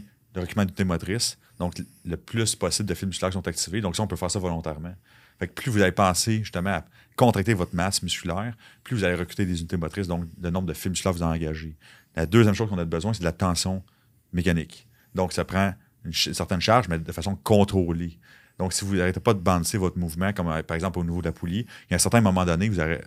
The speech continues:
éviter d'avoir la tension dans le mouvement. Donc, ça vous éloigne complètement de votre objectif de l'hypertrophie. Donc, c'est important de maximiser la tension musculaire dans tout le, dans tout le temps de, du, de l'exercice et justement de mettre la plus d'intention possible pour faire le mouvement avec le muscle qui est ciblé, là, tu sais.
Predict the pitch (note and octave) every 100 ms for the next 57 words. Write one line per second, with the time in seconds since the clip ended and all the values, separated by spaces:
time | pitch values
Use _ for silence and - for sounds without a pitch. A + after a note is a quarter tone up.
0 | - - F#2 E2+ A#2+ F2+ F2 E2 F2 E2
1 | G2 F2+ F2 D#2 E2+ G#2+ - - F#2 F2+
2 | E2 F2+ E2+ A2+ G2+ G2 A2 A2 A2+ A2
3 | F2 D#2+ F2 F#2+ G#2 - _ E2+ E2+ F2+
4 | E2 E2 - F#2 - - - E2+ E2 E2
5 | E2 E2 - E2+ E2 E2+ E2 B2+ G2+ E2
6 | - - - _ F#2 A2 - F#2+ G#2+ F2
7 | F2+ E2+ F#2+ - F#2+ E2 - D2+ - -
8 | - F2 - F#2 G2 F2+ E2 D2+ - -
9 | - F2 D2+ E2 E2+ E2+ E2 - C3 -
10 | - - A2 F#2+ F2+ G2 E2+ F#2 F2+ F#2
11 | E2+ G2 G2 E2+ E2 F2+ E2+ G#2+ F2 E2+
12 | _ _ - C#3+ - A2 F#2+ E2+ D#2+ F2+
13 | G2 F2+ F2 F2+ F2 F2+ - - - D2+
14 | D#2+ D#2 -